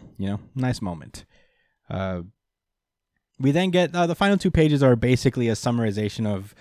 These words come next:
uh, the information that was, uh, pulled out from Garaki, who is, uh, the Darum-, Doctor Daruma, um, guy.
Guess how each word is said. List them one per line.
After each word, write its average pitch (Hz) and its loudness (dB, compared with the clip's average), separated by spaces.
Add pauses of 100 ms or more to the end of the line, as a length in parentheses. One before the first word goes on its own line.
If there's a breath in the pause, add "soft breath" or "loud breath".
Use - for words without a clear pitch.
(320 loud breath)
uh, 101 -2
the 113 -2
information 120 0
that 98 -4
was, 101 -8 (480 soft breath)
uh, 95 -6
pulled 113 2
out 107 0
from 101 -2
Garaki, 107 2
who 95 -4
is, 98 -4
uh, 95 -4
the 92 -8
Darum-, 101 -4
Doctor 107 -2
Daruma, 98 -2 (540 soft breath)
um, 95 -8 (120)
guy. 98 -6